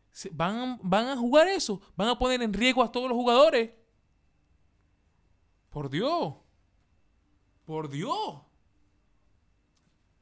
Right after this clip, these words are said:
Claro, pero todo eso es por el dinero. Claro está. Claro está.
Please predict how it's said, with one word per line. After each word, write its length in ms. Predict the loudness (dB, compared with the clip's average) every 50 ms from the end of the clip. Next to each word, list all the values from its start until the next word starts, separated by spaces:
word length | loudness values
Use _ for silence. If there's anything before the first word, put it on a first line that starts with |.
| _ _ _ _ _ _ _ _ _ _ _
Claro, 320 | -12 -10 -8 -8 -8 -8
pero 180 | -10 -10 -10 -10
todo 240 | -8 -8 -8 -6 -8
eso 200 | -8 -6 -6 -6
es 260 | -6 -8 -10 -16 -20 _ _ _ _
por 140 | 0 2 2
el 140 | 2 2 0
dinero. 380 | -2 -4 -6 -8 -10 -14 -16 -20 -20 _ _ _ _ _ _ _ _ _ _ _ _ _ _ _
Claro 200 | -14 -14 -14 -14
está. 340 | -12 -12 -12 -12 -12 -16 _ _ _ _ _ _ _ _ _ _ _ _ _ _ _ _ _ _ _ -14
Claro 200 | -10 -10 -10 -10
está. 300 | -12 -14 -16 -16 -16